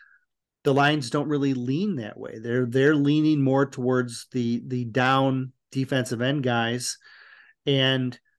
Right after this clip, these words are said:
none of them are really jumping off the page to me as guys where I'm like, "Boy, you gotta go after him." Like, Clowney would be the best, but I don't think they wanna play,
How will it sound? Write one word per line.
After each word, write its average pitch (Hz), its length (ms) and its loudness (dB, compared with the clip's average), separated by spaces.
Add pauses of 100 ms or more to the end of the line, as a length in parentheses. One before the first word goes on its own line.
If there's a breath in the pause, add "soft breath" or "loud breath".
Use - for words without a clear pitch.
(420)
none 151 540 2
of 165 80 -2
them 156 200 -2
are 147 80 0
really 135 380 -2
jumping 135 800 -4
off 123 300 -6
the - 100 -10
page 226 560 -2
to - 100 -6
me 117 380 -2 (460 soft breath)
as 127 180 0
guys 120 400 0
where 123 140 0
I'm 117 80 -2
like, 117 180 -4 (160)
"Boy, 127 140 -2
you 113 180 -6
gotta 113 300 -6
go 110 200 -8
after 113 320 -8
him." - 420 -4 (440 loud breath)
Like, 143 200 0
Clowney 170 540 6
would 131 160 6
be 127 120 6
the 110 100 0
best, 110 540 -2
but 127 120 2
I 135 120 4
don't 143 140 0
think 123 180 -4
they 123 100 -2
wanna 120 220 -2
play, 123 400 -2